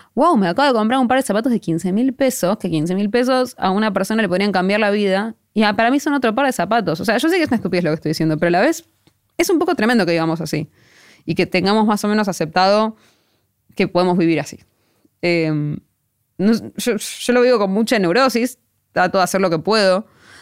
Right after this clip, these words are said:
tanto en, en términos políticos como incluso en términos de donar platas, que hay, sé que hay gente que está a favor, gente que está en contra, yo trato de hacerlo, pero, eh, es algo que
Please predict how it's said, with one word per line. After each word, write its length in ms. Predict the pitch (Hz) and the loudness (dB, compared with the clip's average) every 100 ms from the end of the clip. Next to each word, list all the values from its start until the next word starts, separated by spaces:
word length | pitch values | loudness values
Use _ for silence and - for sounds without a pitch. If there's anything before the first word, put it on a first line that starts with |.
| _ _ | _ _
tanto 380 | - 160 175 160 | -2 0 2 0
en, 220 | 151 165 165 | 0 -4 -4
en 140 | 160 | -4
términos 280 | 156 165 151 | 0 0 -2
políticos 680 | - 170 214 240 226 247 254 - | -2 -2 0 -2 0 0 0 -4
como 500 | 175 156 - - - - _ _ _ _ _ _ _ - | -4 -4 -6 -10 -14 -20 _ _ _ _ _ _ _ -10
incluso 340 | 156 147 - | -8 -6 -4
en 80 | 147 | -2
términos 280 | 165 170 165 | 0 0 0
de 80 | - | -2
donar 260 | 156 170 170 | -2 -2 0
platas, 440 | 254 262 247 - | -2 0 0 -2
que 160 | - 131 | -4 -6
hay, 120 | - | -6
sé 140 | - | -6
que 60 | 208 | -2
hay 80 | 185 | -2
gente 280 | 185 190 190 | -2 -2 -2
que 40 | |
está 120 | 165 170 | -2 -2
a 20 | |
favor, 280 | 180 202 220 | 0 0 0
gente 160 | 202 | -2
que 40 | 180 | -2
está 120 | 180 | -2
en 80 | 180 | -2
contra, 260 | 208 196 | 0 -2
yo 140 | 170 170 | -2 -2
trato 220 | 175 170 | -2 -2
de 20 | |
hacerlo, 360 | 170 220 214 190 | -2 -2 -2 -2
pero, 360 | 180 165 147 - - - - - _ | 0 0 -2 -6 -20 -20 -20 -20 _
eh, 340 | 165 156 147 - | -2 0 0 -2
es 100 | 202 | 0
algo 220 | 214 214 | 0 0
que 280 | 180 165 | -2 -4